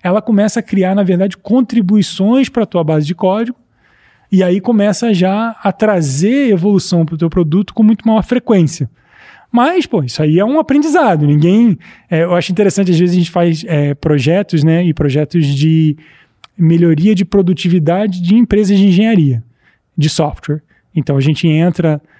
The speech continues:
na equipe e mede qual é a performance, qual é a velocidade, todas essas métricas e qual é o objetivo do negócio. E aí, frequentemente, a gente entra num lugar e a pessoa fala, "Não, aqui a gente tem um modelo Spotify."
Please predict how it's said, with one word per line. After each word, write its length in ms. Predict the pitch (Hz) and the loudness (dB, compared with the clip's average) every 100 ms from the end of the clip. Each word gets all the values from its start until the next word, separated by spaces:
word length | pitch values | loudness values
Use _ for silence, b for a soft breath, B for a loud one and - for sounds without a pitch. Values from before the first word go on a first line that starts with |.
| b 170 | b -2
na 140 | 165 | 0
equipe 400 | 175 247 285 - | 0 0 -2 0
e 40 | 262 | 0
mede 320 | 226 180 143 | 2 2 0
qual 160 | 156 | -2
é 80 | 151 | -2
a 40 | 160 | -2
performance, 640 | 147 - 175 220 180 147 | -4 -2 0 2 0 0
qual 120 | 160 | -2
é 20 | |
a 20 | 143 | 0
velocidade, 840 | 160 - 175 160 190 214 180 156 | 0 -2 -4 -4 -2 -2 -2 -4
todas 220 | 226 247 | -4 -6
essas 160 | - 175 | -4 -2
métricas 480 | 170 196 208 190 185 | 0 0 -2 -6 -4
e 20 | |
qual 140 | 208 | -2
é 20 | 196 | 0
o 0 | |
objetivo 400 | 170 190 185 170 | 0 -2 -2 0
do 100 | 190 | 2
negócio. 540 | 208 160 127 - - B B B B B B | 2 2 0 -4 -12 B B B B B B
E 100 | 170 | -2
aí, 80 | 196 | 0
frequentemente, 480 | 240 240 214 240 233 | 0 0 0 2 2
a 40 | |
gente 220 | 214 - | 2 2
entra 160 | 214 208 | 0 2
num 80 | 208 | 2
lugar 180 | 190 214 | 2 -2
e 20 | |
a 20 | |
pessoa 220 | 220 202 | -4 -4
fala, 120 | 208 | 0
"Não, 140 | 202 156 | 0 0
aqui 160 | - | 0
a 40 | 202 | 2
gente 180 | 214 - | 2 0
tem 100 | 214 | 2
um 60 | |
modelo 460 | 214 180 180 214 208 | 2 2 2 2 0
Spotify." 640 | - 226 - - 147 123 | -2 -4 -4 -4 -4 -4